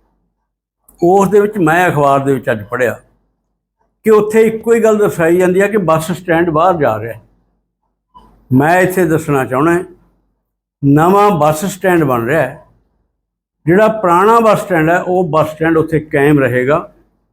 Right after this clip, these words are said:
ਔਰ ਉਸ ਬੱਸ ਸਟੈਂਡ ਦੀ ਵਰਤੋਂ ਵੀ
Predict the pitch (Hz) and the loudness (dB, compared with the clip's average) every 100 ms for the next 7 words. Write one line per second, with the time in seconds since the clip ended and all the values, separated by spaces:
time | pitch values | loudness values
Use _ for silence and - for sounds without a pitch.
0 | _ _ _ 160 170 170 190 180 196 - | _ _ _ 0 0 0 0 2 2 -2
1 | - 131 147 139 - 170 160 160 156 139 | -10 -2 0 -2 -2 0 2 2 0 0
2 | 139 156 147 156 | -2 0 2 2